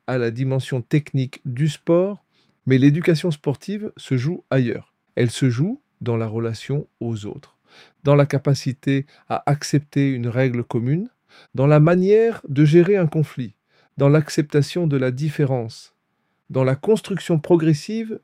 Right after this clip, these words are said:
d'une autonomie. Autrement dit, la véritable question n'est pas seulement que fait le sport au corps, elle est aussi que fait le sport à l'individu et à son rapport au monde.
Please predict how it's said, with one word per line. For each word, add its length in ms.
d'une 200
autonomie. 520
Autrement 460
dit, 360
la 140
véritable 560
question 520
n'est 180
pas 200
seulement 560
que 140
fait 240
le 100
sport 480
au 120
corps, 580
elle 160
est 180
aussi 360
que 80
fait 180
le 120
sport 400
à 40
l'individu 760
et 120
à 80
son 160
rapport 360
au 100
monde. 380